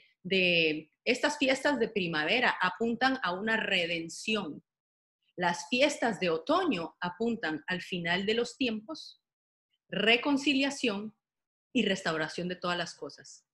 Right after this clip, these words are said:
Eso es a lo que apuntan las fiestas de otoño, esas tres fiestas. Pero la fiesta del tema, digamos, el tema central de la fiesta de trompetas,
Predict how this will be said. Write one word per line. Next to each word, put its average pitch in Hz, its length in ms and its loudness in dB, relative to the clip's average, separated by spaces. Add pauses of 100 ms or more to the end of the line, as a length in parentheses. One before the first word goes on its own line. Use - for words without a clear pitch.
(180)
Eso 185 160 -4
es 220 80 -2
a 233 80 4
lo 208 140 0
que 208 100 0
apuntan 226 580 0
las 165 200 -6
fiestas 170 360 -6
de 170 100 -6
otoño, 160 420 -6
esas 208 320 -4
tres 202 260 -2
fiestas. - 500 -4 (420)
Pero 247 220 10
la 240 160 4
fiesta 311 640 2
del 180 280 0
tema, 285 340 4
digamos, 175 380 -2
el 170 120 -4
tema 233 240 0
central 202 560 -2
de 156 80 0
la 131 120 -2
fiesta 226 440 0
de 185 140 2
trompetas, 180 960 -2